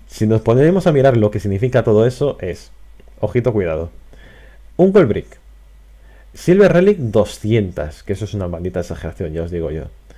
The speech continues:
Y después, ciento veinte armas Rusted. Low Orb, que son estos de porquería, pero son siete mil quinientos.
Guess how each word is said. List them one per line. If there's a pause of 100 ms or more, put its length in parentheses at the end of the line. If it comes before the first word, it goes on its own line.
(480)
Y
después, (200)
ciento
veinte
armas
Rusted. (880)
Low
Orb,
que
son
estos
de
porquería,
pero
son
siete
mil
quinientos.